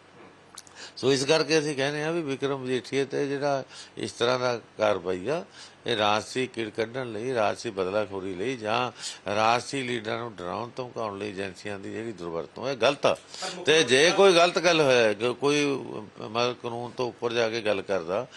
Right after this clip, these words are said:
Speaker 1: ਕੋਈ ਮਤਲਬ ਇਸ ਤਰ੍ਹਾਂ ਦੀ ਨਜਾਇਜ਼ ਕੋਈ ਧੰਦਾ ਕਰਦਾ, ਤਾਂ ਉਹਦੇ ਲਈ ਸਿਸਟਮ ਆ, ਸਿਸਟਮ ਅਨੁਸਾਰ, ਹਾਂ, ਸਜ਼ਾ ਮਿਲ ਸਕਦੀ ਆ, ਉਹ
Speaker 2: ਪਰ ਮੁੱਖ
Speaker 1: ਵਰਤਣੀ
Speaker 2: ਮੰਤਰੀ ਸਾਹਿਬ
Speaker 1: ਚਾਹੀਦੀ।
Speaker 2: ਨੇ ਪੱਕੇ ਪੈਰੀਂ ਹੱਥ ਪਾਇਆ ਸਾਡੇ ਲਈ, ਪੱਕੇ ਕਾਗਜ਼ ਨੇ, ਸੁਣਿਆ ਤੁਸੀਂ ਇਹਨਾਂ ਦਾ ਬਿਆਨ, ਉਹਨਾਂ ਨੇ ਕਿਹਾ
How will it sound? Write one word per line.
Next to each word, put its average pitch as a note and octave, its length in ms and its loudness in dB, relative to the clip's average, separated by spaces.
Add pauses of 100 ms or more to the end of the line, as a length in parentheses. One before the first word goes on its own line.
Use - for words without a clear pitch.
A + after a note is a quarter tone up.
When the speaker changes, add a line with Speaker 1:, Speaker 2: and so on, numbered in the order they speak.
(300)
Speaker 1:
ਕੋਈ A#2+ 320 2
ਮਤਲਬ A2 380 -2
ਇਸ A2 80 -4
ਤਰ੍ਹਾਂ A#2 280 -2
ਦੀ A2+ 160 -4
ਨਜਾਇਜ਼ G2+ 480 2
ਕੋਈ A#2+ 160 -6
ਧੰਦਾ F#2+ 320 -4
ਕਰਦਾ, E2+ 400 -6 (360)
ਤਾਂ D3+ 80 2
ਉਹਦੇ F3+ 160 2
ਲਈ G3+ 120 4
ਸਿਸਟਮ E3 440 0
ਆ, F#3+ 80 -2
ਸਿਸਟਮ D#3 420 -2
ਅਨੁਸਾਰ, D3 380 0 (400)
ਹਾਂ, A2+ 380 -2
ਸਜ਼ਾ A#2 320 0
ਮਿਲ C3 180 -4
ਸਕਦੀ C3+ 360 -4
ਆ, C#3+ 60 -4
ਉਹ C3 100 -8
Speaker 2:
ਪਰ A#2 60 -12
ਮੁੱਖ A2+ 240 -8
Speaker 1:
ਵਰਤਣੀ G2 40 -12
Speaker 2:
ਮੰਤਰੀ G#2+ 320 2
ਸਾਹਿਬ A#2+ 160 -2
Speaker 1:
ਚਾਹੀਦੀ। B2 160 -8
Speaker 2:
ਨੇ - 60 -12
ਪੱਕੇ - 280 -14
ਪੈਰੀਂ D3 280 -12
ਹੱਥ C#3+ 180 -10
ਪਾਇਆ C#3 220 2
ਸਾਡੇ C3 200 0
ਲਈ, C3+ 80 0
ਪੱਕੇ C3 340 -2
ਕਾਗਜ਼ A#2+ 280 0
ਨੇ, B2 80 -2
ਸੁਣਿਆ A#2+ 300 -4
ਤੁਸੀਂ A#2+ 200 -4
ਇਹਨਾਂ C3 140 -2
ਦਾ C3 60 -2
ਬਿਆਨ, A#2 320 -4
ਉਹਨਾਂ C3 140 -4
ਨੇ B2+ 80 -2
ਕਿਹਾ A#2+ 300 -2